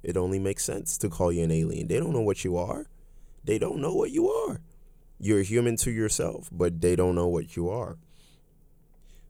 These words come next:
But like I said, they don't know what you are. But,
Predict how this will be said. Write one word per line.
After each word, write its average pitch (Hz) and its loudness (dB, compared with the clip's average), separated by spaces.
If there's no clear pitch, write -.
But 87 -2
like 98 -6
I 98 0
said, 85 -4
they 87 0
don't 90 -2
know 85 2
what 85 0
you 95 -2
are. - -6
But, 85 -2